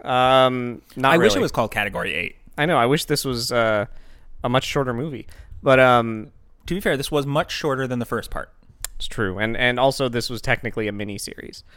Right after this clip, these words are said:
Speaker 1: Uh, they just slammed it together into two parts of one three-hour-long movie?
Speaker 2: I guess.
Speaker 1: I guess. All right.
Speaker 2: Uh, I would imagine it was a two-parter, like, on T V.
Speaker 1: Yeah, I, at the very least, yeah.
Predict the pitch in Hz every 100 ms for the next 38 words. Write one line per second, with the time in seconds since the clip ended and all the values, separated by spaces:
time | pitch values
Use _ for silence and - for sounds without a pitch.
0 | - - - - - - 110 101 104 101
1 | - - - - - 113 107 101 - 104
2 | 101 98 92 92 - - _ - - 113
3 | 104 98 92 _ - 107 101 - - 139
4 | _ 113 117 123 120 - 131 135 143 147
5 | 156 165 185 370 - _ _ _ _ _
6 | _ _ - _ - 104 92 143 - -
7 | - - 175 180 277 - - - 180 143
8 | - - - - 110 101 98 98 - -
9 | 135 139 127 165 147 113 107 - - 110
10 | 110 101 95 92 87 87 - _ - 98
11 | 87 - 90 82 60 - _ _ _ -
12 | 160 156 143 143 135 120 135 127 131 131
13 | 123 104 98 95 - 107